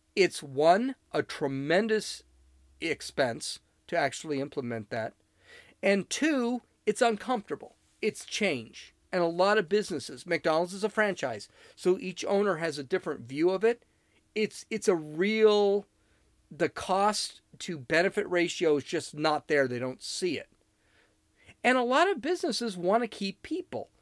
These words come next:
They want to keep people because they like people. So that's a good thing. Eventually, do we need to think about universal basic income?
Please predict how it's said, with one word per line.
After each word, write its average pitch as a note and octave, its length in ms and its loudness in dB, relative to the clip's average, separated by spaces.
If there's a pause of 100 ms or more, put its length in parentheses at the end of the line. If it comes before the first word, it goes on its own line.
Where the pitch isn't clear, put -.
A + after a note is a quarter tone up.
(300)
They G3 100 2
want A#3+ 240 2
to C4 40 -2
keep A3 300 -8
people C#4 440 2
because F3+ 420 -2
they D#3+ 180 2
like D3+ 360 -4
people. D4 480 -2 (1400)
So G#3+ 380 2 (180)
that's A3+ 220 0
a C4+ 80 0
good D#3 300 4
thing. D4+ 360 -2 (1120)
Eventually, C4 720 4 (240)
do A#3+ 100 4
we B3+ 140 0
need B3 200 -2
to A3+ 60 -10
think B3 240 -4
about A#3 260 6
universal A3+ 580 2
basic A3+ 440 0
income? A#3+ 420 4